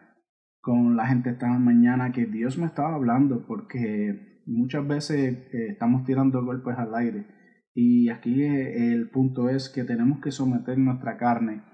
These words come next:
a, a Dios. Debemos de someter nuestro espíritu a Dios. Debemos de someter todo nuestro ser a Dios.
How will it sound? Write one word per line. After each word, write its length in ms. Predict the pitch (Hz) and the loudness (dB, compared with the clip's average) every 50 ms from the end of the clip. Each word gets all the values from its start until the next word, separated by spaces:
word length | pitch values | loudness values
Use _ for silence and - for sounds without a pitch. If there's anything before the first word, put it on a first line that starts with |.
| _ _ _ _ _ _ _ _ _ _ _ _ | _ _ _ _ _ _ _ _ _ _ _ _
a, 500 | - 123 120 117 113 113 110 - - 120 | -4 -2 0 0 0 -2 -4 -4 -4 -6
a 40 | 120 | -6
Dios. 480 | 107 107 107 107 101 104 - - - 113 | -4 -6 -6 -6 -8 -8 -10 -12 -12 -8
Debemos 420 | 110 104 101 110 117 123 131 131 131 | -6 -4 -2 0 2 2 4 4 2
de 80 | 127 | 0
someter 440 | 127 - 131 120 117 117 - 123 123 | 0 0 2 2 2 2 2 2 4
nuestro 400 | 123 123 120 123 - - 113 104 | 4 4 2 0 -4 -8 -10 -10
espíritu 680 | - - - - 135 131 127 117 104 - 107 101 104 98 | -12 -10 -2 2 2 2 2 2 -2 -4 -6 -6 -6 -6
a 80 | 101 | -4
Dios. 320 | 101 101 101 98 98 - 104 | -4 -4 -4 -6 -8 -10 -10
Debemos 420 | 110 101 98 107 120 135 147 151 | -8 -8 -6 -2 0 0 0 0
de 60 | 139 | -2
someter 600 | 131 - 143 135 123 110 - - 127 123 127 127 - - - - _ _ _ _ _ - | -2 0 2 2 2 2 -2 -4 -4 -4 -4 -6 -8 -14 -20 -20 _ _ _ _ _ -4
todo 260 | 123 123 135 143 151 | -2 0 0 2 2
nuestro 460 | 151 151 147 131 - - - 127 120 | 2 2 0 -2 -4 -4 -4 -4 -4
ser 440 | - - - 131 127 135 131 127 - - | -4 -4 -2 0 0 0 0 -2 -6 -6
a 120 | 113 110 | -8 -6
Dios. 720 | 104 104 101 110 110 104 104 - - - - _ _ _ | -4 -4 -4 -4 -6 -8 -10 -14 -16 -20 -20 _ _ _